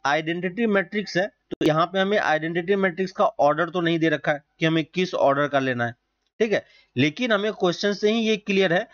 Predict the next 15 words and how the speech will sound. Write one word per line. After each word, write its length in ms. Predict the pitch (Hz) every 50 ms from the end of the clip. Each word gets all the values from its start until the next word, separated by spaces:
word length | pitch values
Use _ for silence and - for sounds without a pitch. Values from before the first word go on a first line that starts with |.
| - _ _ _ -
कि 60 | 143 151
अगर 180 | 156 175 180
मैं, 240 | 180 196 214 226 196 - -
अगर 220 | - 139 139 170 170
हमें 380 | 170 175 180 202 220 190 - _ _ - -
ए 200 | 165 180 202 214
मैट्रिक्स 460 | 208 196 185 165 - - 202 185 - -
को 180 | - 202 214 - - -
आइडेंटिटी 640 | 143 151 156 151 165 170 165 151 165 156 - 214 196
के 180 | 185 220 208 196
मैट्रिक्स 400 | 180 160 147 - 185 185 180 -
के 100 | - 202
इक्वल 460 | - - 170 151 - - - 190 196 190
करना 280 | - 185 156 139 123
है 140 | 117 147 190